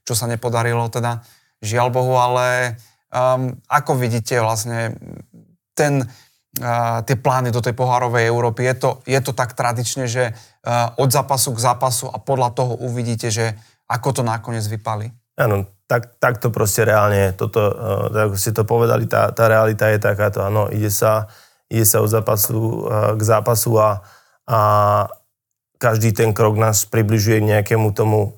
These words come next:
Speaker 2: cieľu, splneniu cieľu alebo dosiahnutie väčšieho cieľa a väčšieho cieľa.
Speaker 1: Mhm.
Speaker 2: Čiže, čiže takto to proste a takto to, takto to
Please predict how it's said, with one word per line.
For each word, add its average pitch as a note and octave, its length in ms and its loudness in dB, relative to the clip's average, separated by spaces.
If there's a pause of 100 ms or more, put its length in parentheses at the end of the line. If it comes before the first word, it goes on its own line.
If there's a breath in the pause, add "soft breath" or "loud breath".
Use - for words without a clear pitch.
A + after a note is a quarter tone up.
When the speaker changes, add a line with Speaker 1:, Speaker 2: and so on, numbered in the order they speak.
(140)
Speaker 2:
cieľu, A2+ 560 2 (400)
splneniu A#2+ 480 2
cieľu C#3 560 0
alebo A2+ 240 2
dosiahnutie A2 480 0
väčšieho A2+ 320 0
cieľa A#2+ 400 0
a - 80 -8
väčšieho G#2+ 360 2
cieľa. G2+ 300 0
Speaker 1:
Mhm. A2 60 -2
Speaker 2:
Čiže, A2 240 2 (480 loud breath)
čiže A2+ 200 -2
takto G#2+ 220 0
to G#2+ 140 2
proste G2+ 480 2
a G2+ 320 -6
takto G2+ 320 -4
to, G#2 140 -2 (180)
takto - 280 -10
to G#2 140 -4